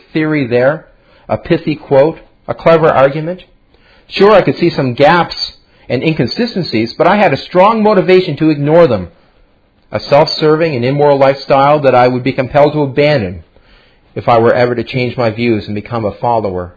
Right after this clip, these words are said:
of Jesus." But that's what happened. When he evaluated the evidence,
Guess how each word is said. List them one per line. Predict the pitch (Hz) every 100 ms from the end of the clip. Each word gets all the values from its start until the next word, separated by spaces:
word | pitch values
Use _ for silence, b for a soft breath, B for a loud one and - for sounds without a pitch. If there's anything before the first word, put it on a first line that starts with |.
| -
of | 107
Jesus." | 98 110 104 90 82 - b b b b b b -
But | 127
that's | 127 127
what | 139
happened. | 143 151 - 101
When | 101
he | 104
evaluated | 98 113 135 160 180 175
the | 175
evidence, | 160 143 98 98